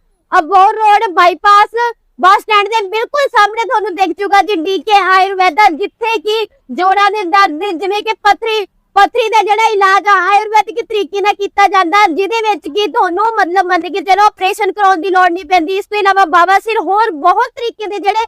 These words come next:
ਅਹ, ਮੰਨ ਕੇ ਬਿਮਾਰੀਆਂ ਦੇ ਜਿਹੜਾ ਇਲਾਜ ਕੀਤਾ ਜਾਂਦਾ ਹੈ। ਬਾਕੀ ਜਾਣਕਾਰੀ ਆਪਾਂ ਲੈਂਦੇ ਹਾਂ, ਆ ਜਾਓ।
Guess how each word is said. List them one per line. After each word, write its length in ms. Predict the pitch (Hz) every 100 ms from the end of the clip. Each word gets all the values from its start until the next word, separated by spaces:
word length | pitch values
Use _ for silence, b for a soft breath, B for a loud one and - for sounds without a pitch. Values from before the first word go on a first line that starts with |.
| 605
ਅਹ, 520 | 587 _ 339 370 381
ਮੰਨ 300 | 359 381 370
ਕੇ 140 | 427
ਬਿਮਾਰੀਆਂ 500 | 381 330 359 359 392
ਦੇ 120 | 370 381
ਜਿਹੜਾ 220 | 392 392
ਇਲਾਜ 340 | 359 349 359
ਕੀਤਾ 440 | 440 - 392 381 381
ਜਾਂਦਾ 300 | 359 330 381
ਹੈ। 160 | 403
ਬਾਕੀ 360 | 349 370 349 415
ਜਾਣਕਾਰੀ 440 | 381 381 381 381
ਆਪਾਂ 220 | 392 415
ਲੈਂਦੇ 300 | 403 370 370
ਹਾਂ, 120 | 381 302
ਆ 180 | 339
ਜਾਓ। 220 | 311 285